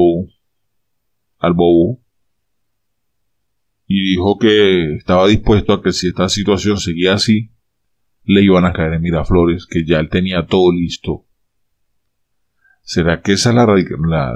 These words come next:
el nuevo Vichy que llegó a Venezuela, el Coqui?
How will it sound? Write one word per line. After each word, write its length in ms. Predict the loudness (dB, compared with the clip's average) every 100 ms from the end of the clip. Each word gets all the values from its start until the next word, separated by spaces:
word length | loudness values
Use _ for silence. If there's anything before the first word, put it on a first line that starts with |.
| -2
el 80 |
nuevo 380 | 0 2 4 4
Vichy 300 | 2 2 0
que 80 | 0
llegó 260 | 2 4 4
a 40 |
Venezuela, 440 | 2 0 0 2
el 100 | 2
Coqui? 460 | 0 -2 -2 -10 -10